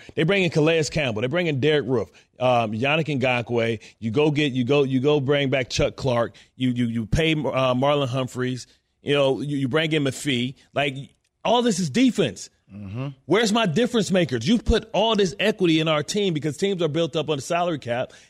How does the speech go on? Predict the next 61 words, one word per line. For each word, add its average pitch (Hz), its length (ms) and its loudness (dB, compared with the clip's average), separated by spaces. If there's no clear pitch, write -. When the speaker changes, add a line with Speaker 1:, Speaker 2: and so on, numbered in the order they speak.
Speaker 1:
All 240 180 2
the 196 60 2
salary 254 340 2
cap 202 240 2
money 208 240 2
is 202 140 2
on 220 80 0
the 214 80 0
defensive 220 420 -4
side 226 240 2
of 214 60 2
the 208 60 -4
ball. 240 420 0
So 190 160 0
then 208 160 4
when 190 80 2
I 196 100 2
don't 208 140 2
have 190 220 4
productivity, 190 580 0
it 190 60 4
sounds 196 260 0
like 170 120 -2
a 156 60 -4
team 180 220 -4
that 165 80 -2
wants 165 200 -2
to 151 60 -4
win 160 220 0
the, 151 80 2
to 131 240 -8
win 151 400 -2
defensively, 156 520 -2
not 143 200 0
win 147 160 -2
offensively. 127 680 -4
They 220 100 2
could 233 140 2
have 180 80 4
went 165 120 2
out 139 140 2
and 123 80 -8
tried 143 140 -2
to 127 60 -2
make 123 140 -2
a 110 40 -4
move 123 240 -2
for 113 100 -6
Julio. 120 480 -2
They 190 100 0
could 214 100 2
have 180 80 4
went 170 120 2
out 151 100 2
and 139 100 -4
tried 143 140 0
to 131 60 -2
get 123 140 -2
A 123 120 -2
J 120 200 -4
Green. 127 420 -8